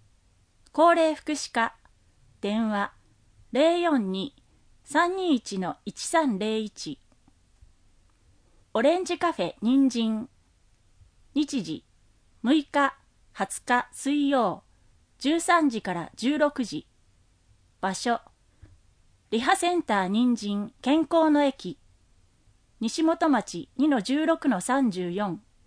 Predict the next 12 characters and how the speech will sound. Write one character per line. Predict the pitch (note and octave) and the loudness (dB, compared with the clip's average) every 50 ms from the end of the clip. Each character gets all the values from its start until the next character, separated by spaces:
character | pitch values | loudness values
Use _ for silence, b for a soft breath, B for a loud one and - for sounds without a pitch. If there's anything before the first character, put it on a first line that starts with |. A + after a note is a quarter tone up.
| _ _ _ _ _ | _ _ _ _ _
当 | - C4 C4+ C4+ | -2 2 2 2
日 | B3 C4 B3 - - A#3 A#3 - - | 2 0 -6 -6 -4 -6 -6 -6 -6
直 | A3+ G#3+ - | -8 -8 -6
接 | - E4 E4 - - | -4 -6 -6 -6 -6
会 | - C#4 C4+ C4 B3+ | -4 -2 -2 -2 -2
場 | A#3 A#3+ A#3 A#3 | -2 -2 -2 0
へ。 | A3 G#3 - - _ _ _ _ _ _ _ _ _ _ _ _ _ _ _ _ _ _ _ _ _ _ _ _ _ _ _ _ - - _ _ - | -2 -2 -4 -6 _ _ _ _ _ _ _ _ _ _ _ _ _ _ _ _ _ _ _ _ _ _ _ _ _ _ _ _ -20 -20 _ _ -2
問 | - C4+ C#4+ C#4+ | 0 2 4 4
い | C#4+ | 4
合 | C#4 C4+ | 6 6
わ | C4 B3+ | 4 4
せ、 | B3 - A3 G#3+ - - | 2 0 -4 -4 -4 -6